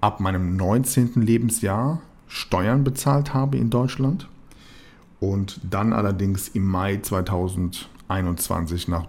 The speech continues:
Dubai ausgewandert bin. Und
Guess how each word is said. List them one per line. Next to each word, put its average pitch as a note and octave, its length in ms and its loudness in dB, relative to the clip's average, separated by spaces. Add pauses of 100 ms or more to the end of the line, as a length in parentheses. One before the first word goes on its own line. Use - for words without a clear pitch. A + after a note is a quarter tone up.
Dubai G2+ 600 2
ausgewandert E2 1040 -4
bin. F2 500 0 (260)
Und F2+ 520 0